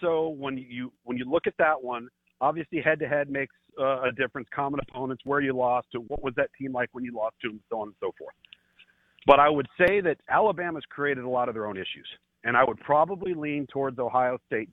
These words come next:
just a little bit because, oh, Alabama's in the position they were in where they didn't just get beat toe-to-toe. They go up to Tennessee. They got beat on the road. Okay, well, they committed eighteen penalties. They turned the ball over. Like, that's the one thing that, even though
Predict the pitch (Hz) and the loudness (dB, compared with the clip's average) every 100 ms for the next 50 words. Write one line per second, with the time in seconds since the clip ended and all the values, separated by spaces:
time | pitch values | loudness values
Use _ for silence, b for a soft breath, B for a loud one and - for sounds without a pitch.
0 | - 127 - 180 175 135 101 101 - 107 | -10 -10 -6 0 2 2 0 -6 -6 0
1 | 131 113 - 123 123 180 226 202 175 143 | 2 2 0 0 4 6 4 -2 -6 -6
2 | 156 143 - 117 147 156 135 139 127 120 | -6 -8 -10 -10 -6 0 2 2 2 0
3 | 135 143 _ _ _ _ _ - 131 151 | 0 -4 _ _ _ _ _ 6 8 8
4 | 214 233 170 156 156 139 - 143 - - | 4 -2 -6 -4 -2 -4 -2 -4 -2 4
5 | 123 104 - 98 64 _ _ _ _ _ | 4 4 -2 -4 -4 _ _ _ _ _
6 | 147 160 156 143 190 196 226 208 185 170 | 2 6 8 6 4 -4 -4 -2 -4 -4
7 | 139 180 277 - 151 131 131 165 151 - | -2 0 0 0 0 0 -2 -2 -4 -2
8 | 185 220 226 247 190 185 196 - 175 - | -2 0 -2 -4 -2 -2 -2 -2 -6 2
9 | 143 110 - _ _ _ _ _ - 147 | 2 2 -8 _ _ _ _ _ -6 2
10 | 233 240 139 143 131 85 - 120 _ b | 2 2 4 4 4 0 -2 -2 _ b
11 | b b 170 240 - 202 160 170 190 - | b b 4 4 0 -4 0 -2 -4 -4
12 | 165 156 139 - - 143 175 277 262 233 | -2 -2 -4 -8 -12 -6 0 2 4 4
13 | 208 196 | 4 2